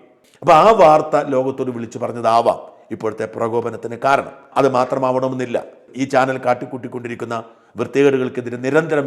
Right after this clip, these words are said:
ശബ്ദമുയർത്തുമ്പോൾ അവർക്ക് എന്തെങ്കിലുമൊക്കെ നുണക്കഥകൾ പറയണമല്ലോ.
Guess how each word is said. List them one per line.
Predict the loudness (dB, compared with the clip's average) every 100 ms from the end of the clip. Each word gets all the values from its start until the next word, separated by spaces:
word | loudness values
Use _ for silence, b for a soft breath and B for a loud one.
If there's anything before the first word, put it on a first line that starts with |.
| -4
ശബ്ദമുയർത്തുമ്പോൾ | -2 -2 -2 -4 -6 -8 -8 -10 _ b b
അവർക്ക് | -4 -2 -4
എന്തെങ്കിലുമൊക്കെ | -4 -4 -4 -6 -8 -10
നുണക്കഥകൾ | -10 -10 -10 -8 -8
പറയണമല്ലോ. | -6 -6 -6 -12 -18